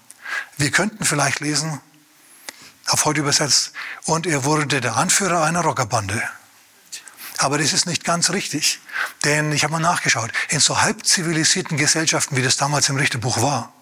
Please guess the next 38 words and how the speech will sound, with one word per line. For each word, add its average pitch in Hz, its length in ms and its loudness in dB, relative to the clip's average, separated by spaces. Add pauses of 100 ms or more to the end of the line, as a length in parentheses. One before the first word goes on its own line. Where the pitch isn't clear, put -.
(360)
gibt's - 220 0
ja 139 80 2
heute 135 160 2
noch 131 100 0
auf 135 120 0
der 127 120 -2
Welt 127 160 2
und 127 120 -2
gab's 135 260 0
auch 123 100 -4
bei - 100 0
uns 165 200 2
in 131 80 -2
der 95 80 -2
Gegend 113 260 0
hier, 196 180 -2 (600)
da - 80 2
ist 180 160 2
es 180 100 2
so, 165 220 0 (260)
dass 143 240 2
es, 135 260 4
äh, 127 300 2 (540)
unweigerlich 156 640 2
ein 120 160 2
Dorf 185 300 2
gibt, - 360 -2 (300)
oder - 160 0
viele 165 240 2
Dörfer, 160 420 0 (680)
mit - 460 -2
Bauern, 147 460 2
mit 139 120 0
Leuten, 147 300 2
die 139 100 0
keine 147 340 2
Kämpfer 135 340 2
sind. 120 300 0